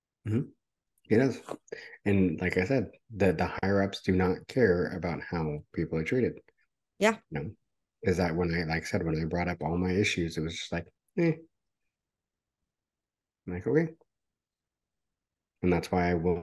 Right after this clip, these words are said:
Speaker 1: not, I will never pay for Spartan Race again. I will, like I, and the last ones I did last year was because that's the, the last three races I had left.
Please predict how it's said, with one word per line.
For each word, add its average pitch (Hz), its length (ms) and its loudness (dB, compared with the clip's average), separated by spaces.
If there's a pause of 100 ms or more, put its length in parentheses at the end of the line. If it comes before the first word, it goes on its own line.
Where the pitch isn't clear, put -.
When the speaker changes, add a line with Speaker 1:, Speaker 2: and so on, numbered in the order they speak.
Speaker 1:
not, 90 360 0 (320)
I 92 100 2
will 92 220 2
never 90 340 2
pay 78 160 -4
for 80 160 -6
Spartan 76 240 -4
Race - 180 -4
again. 82 220 -6 (1300)
I 90 80 0
will, 85 400 2
like 87 220 2
I, 85 180 0 (140)
and 85 160 -2
the 92 80 2
last 87 340 2
ones 95 140 2
I 92 60 2
did 90 120 0
last 98 300 2
year 101 100 4
was 85 140 0
because - 240 -4
that's 82 240 -2
the, 90 200 2
the 85 120 0
last 85 280 0
three 92 140 2
races 90 300 2
I 87 60 2
had 85 180 0
left. 113 280 0